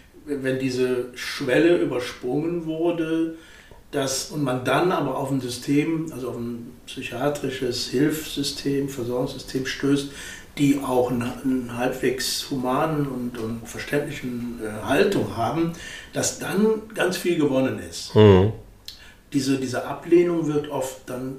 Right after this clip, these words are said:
Speaker 1: nochmal extrem verstärkt, wenn man sich dann endlich überwunden hat und landet dann bei irgendeinem Psychiater, sag ich jetzt mal ein bisschen abwertend,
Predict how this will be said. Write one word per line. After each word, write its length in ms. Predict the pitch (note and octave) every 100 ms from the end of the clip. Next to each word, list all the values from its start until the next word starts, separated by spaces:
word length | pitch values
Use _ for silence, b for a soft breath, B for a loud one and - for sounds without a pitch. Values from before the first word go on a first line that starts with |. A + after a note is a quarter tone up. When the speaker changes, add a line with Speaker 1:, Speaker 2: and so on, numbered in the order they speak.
| - - -
Speaker 1:
nochmal 320 | - B2 B2+ B2
extrem 480 | - - - G3 G3+
verstärkt, 640 | - - D3 C#3+ C#3+ B B B B -
wenn 120 | C#3+
man 100 | C3
sich 120 | C3 -
dann 140 | B2
endlich 220 | B2+ B2+
überwunden 580 | A#2 A2 A2+ D3 F3+ E3
hat 160 | E3+ D3
und 160 | B2
landet 320 | B2 D#3+ D3 C#3
dann 140 | B2+
bei 160 | B2 -
irgendeinem 520 | D3 D3+ B2+ A#2+ A#2+
Psychiater, 580 | - C3 - B2 D3 D3
sag 160 | D3 C#3+
ich 60 |
jetzt 140 | C#3+ C#3
mal 100 | B2+
ein 40 |
bisschen 480 | C3 C#3 B2+ B2 B2 B B -
abwertend, 760 | C#3 - C#3 C3 C3 C#3 B2+